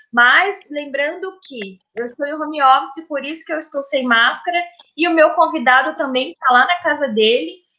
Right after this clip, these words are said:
e por isso que ele está sem máscara, tá bom? Só pra lembrar vocês. Quem está aqui comigo hoje é o Igor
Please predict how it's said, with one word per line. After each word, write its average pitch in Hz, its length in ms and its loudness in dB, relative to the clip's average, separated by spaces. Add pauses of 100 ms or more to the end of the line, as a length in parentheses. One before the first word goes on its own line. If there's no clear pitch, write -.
(140)
e 247 80 -14
por 269 200 -4
isso 277 220 -6
que - 80 -4
ele 294 120 -2
está 320 220 0
sem 330 220 -6
máscara, 240 580 0
tá 220 100 -4
bom? 247 280 0
Só 240 240 0
pra 277 160 0
lembrar 285 480 0
vocês. 202 560 -6 (300)
Quem 269 160 0
está 311 240 0
aqui 320 200 -2
comigo 302 500 -2
hoje 262 380 4 (280)
é 240 100 4
o 240 120 4
Igor 285 280 0